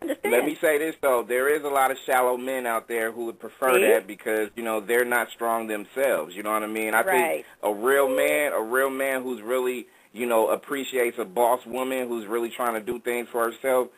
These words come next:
Speaker 2: is, is, is gonna respect that, and they gonna hold on to you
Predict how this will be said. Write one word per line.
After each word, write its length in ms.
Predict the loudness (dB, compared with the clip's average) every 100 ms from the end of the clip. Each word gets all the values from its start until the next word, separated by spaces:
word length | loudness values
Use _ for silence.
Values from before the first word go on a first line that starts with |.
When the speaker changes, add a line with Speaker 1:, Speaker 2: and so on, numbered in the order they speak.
| _ _ -4
Speaker 2:
is, 260 | -2 -2
is, 320 | -2 0 0
is 220 | 0 -2 0
gonna 320 | 0 2 2
respect 440 | -2 -2 -2 0 2
that, 180 | 0
and 160 | 0 -2
they 100 | -2
gonna 200 | -2 -2
hold 240 | 0 0
on 220 | 0 -2 -4
to 120 | -10
you 300 | -8 -8